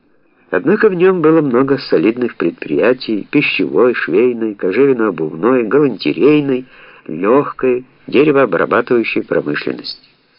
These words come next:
Были и такие крупные по тому времени предприятия, как Южнорусский завод,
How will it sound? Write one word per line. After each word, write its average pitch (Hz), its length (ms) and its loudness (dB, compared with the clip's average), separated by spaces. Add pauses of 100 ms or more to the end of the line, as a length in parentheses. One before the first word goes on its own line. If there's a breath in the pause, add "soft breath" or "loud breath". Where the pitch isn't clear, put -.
(1200)
Были 143 280 2
и 151 40 2
такие 151 340 2
крупные 165 520 0
по 160 140 -2
тому 151 240 0
времени 131 560 0 (920 soft breath)
предприятия, 113 880 2 (460)
как 98 220 0
Южнорусский 139 680 2
завод, 78 440 -4